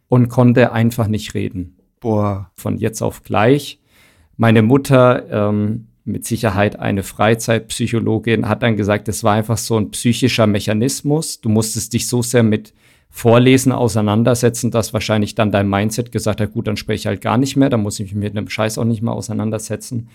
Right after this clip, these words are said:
Speaker 1: Und ich hab dann richtig starkes Stottern und, äh, Bettnässen angefangen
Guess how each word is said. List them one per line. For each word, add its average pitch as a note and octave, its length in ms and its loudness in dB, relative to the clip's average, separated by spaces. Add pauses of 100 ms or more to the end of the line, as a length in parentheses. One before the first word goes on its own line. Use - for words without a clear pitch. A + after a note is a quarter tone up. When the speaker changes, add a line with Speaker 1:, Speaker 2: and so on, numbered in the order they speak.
(280)
Speaker 1:
Und B2 160 6
ich A#2 160 0
hab - 180 2
dann C3+ 220 4
richtig C3+ 520 2
starkes B2 520 0
Stottern B2+ 560 2
und, A2+ 380 -4
äh, A2+ 200 -4
Bettnässen D3 560 0
angefangen C#3 960 0